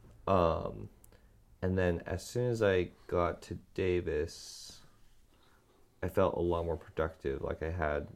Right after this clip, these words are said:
more, I could branch out in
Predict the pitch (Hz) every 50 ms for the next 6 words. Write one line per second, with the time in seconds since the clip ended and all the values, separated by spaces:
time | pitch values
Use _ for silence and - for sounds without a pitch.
0 | - - - - 87 85 82 80 80 80 78 78 76 76 76 76 82 87 - _
1 | _ _ _ _ _ _ _ _ _ _ _ _ _ _ _ _ _ 85 87 -
2 | 104 90 80 - 87 82 80 80 80 - 80 78 76 76 73 78 - - - -
3 | 82 80 78 78 80 76 -